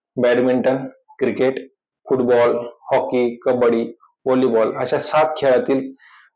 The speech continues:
अ, बावन्न मुले आणि दोन महिलांना या ठिकाणी,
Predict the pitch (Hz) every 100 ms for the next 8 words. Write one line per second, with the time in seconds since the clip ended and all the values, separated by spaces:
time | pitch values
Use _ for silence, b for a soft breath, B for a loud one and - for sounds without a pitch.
0 | _ - 131 123 120 120 120 139 147 139
1 | 135 113 - - _ - 127 127 120 127
2 | 139 139 131 123 120 123 127 127 120 117
3 | 113 113 113 117 117